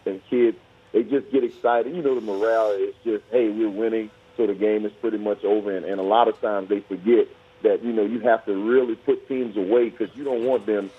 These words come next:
to have a different chance to, to fight back and get into the game. And,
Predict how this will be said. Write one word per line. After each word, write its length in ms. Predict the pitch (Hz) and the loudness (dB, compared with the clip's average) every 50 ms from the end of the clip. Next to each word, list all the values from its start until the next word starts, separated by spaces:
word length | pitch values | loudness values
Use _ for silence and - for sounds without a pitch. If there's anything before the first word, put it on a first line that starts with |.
| - - - _ | -20 -20 -14 _
to 100 | - 113 | -2 0
have 200 | 113 113 107 101 | 2 2 2 2
a 60 | 101 95 | 0 -2
different 420 | 90 107 117 113 - 101 92 - | 0 -2 -2 0 -2 -6 -6 -2
chance 240 | - 110 104 101 - - | -2 -2 -2 -2 -4 -8
to, 80 | 87 | -10
to 140 | - - 101 | -6 -4 -6
fight 300 | - - 117 110 101 90 87 | 0 2 2 2 2 2 2
back 260 | 101 101 101 - - | 2 0 2 0 -4
and 160 | 95 92 92 | -8 -2 0
get 100 | 107 110 | 0 0
into 220 | 101 95 - - 101 | 0 -2 -4 -6 -6
the 80 | 95 | -6
game. 360 | 92 92 98 98 95 95 92 | -4 -2 0 0 0 0 -2
And, 140 | 90 85 80 | -4 -6 -8